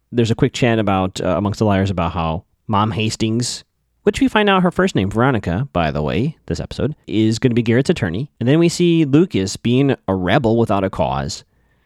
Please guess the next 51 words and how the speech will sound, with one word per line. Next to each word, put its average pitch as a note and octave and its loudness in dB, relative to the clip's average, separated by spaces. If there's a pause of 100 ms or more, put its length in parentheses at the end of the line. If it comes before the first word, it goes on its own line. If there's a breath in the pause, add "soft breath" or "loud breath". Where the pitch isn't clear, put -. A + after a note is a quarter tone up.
storms C#3+ 2
through. G2 2
Hannah's A2+ 0
like, G#2 -2
"Hey," G3+ 2
and G2 -8
he G2 -4
runs A#2+ 0
away. F2+ -2 (320)
Uh, F2+ 0
he G2 -2
still C3 2
looks C3 0
like C3+ -2
hell. E2 -8
Hannah C3+ -2
follows B2 2
him A2+ 0
into A2 0
a, F#2+ -2
an F#2+ -2
empty D3+ -2
classroom, D#3+ -4 (340)
and, A2 0
uh, G2 4
she's A#2 0
like, G#2+ 0
"What D3 2
the G3 2
hell's F3+ 2
wrong A#2 2
with F2+ -2
you?" D#2+ -4 (300)
And G2 0
Vice D3 2
Principal E3 0
Hackett C3 0
gets E2 -4
a F#2 0
lot F#2 2
of F#2+ -2
screen F2+ -4
time D#2+ -4
this D#2+ -6
episode. - -8
So - -8
Vice A2+ 0
Principal A2 -2
Hackett G2+ -2
is E2 -6
like, D2 -6